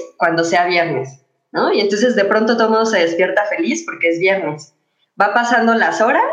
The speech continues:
y ya, terminas de trabajar y ya dices, "Ah, no, ya, viernes, súper bien, vámonos de fiesta o con los amigos, con la novia", ¿no?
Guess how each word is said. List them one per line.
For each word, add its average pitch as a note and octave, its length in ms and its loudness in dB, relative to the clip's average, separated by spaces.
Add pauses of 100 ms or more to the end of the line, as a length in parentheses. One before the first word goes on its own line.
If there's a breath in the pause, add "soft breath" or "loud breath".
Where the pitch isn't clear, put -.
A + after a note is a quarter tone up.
(400 loud breath)
y E3 140 -4
ya, D3 360 -2
terminas G3+ 380 0
de G3 140 -2
trabajar E3 460 0 (260)
y F3 100 -6
ya E3 100 2
dices, D#3+ 240 -4
"Ah, A3 180 2
no, A3 200 0
ya, F#3+ 380 0
viernes, A#3 460 0
súper D#3 280 -2
bien, A#3+ 380 2
vámonos A#3+ 580 0
de - 160 -8
fiesta B3+ 720 0
o G3 100 -2
con D4+ 140 -4
los D4 160 -6
amigos, B3 720 0
con D#3+ 160 -6
la C#3+ 140 0
novia", A#3+ 560 2
¿no? C#4 180 -2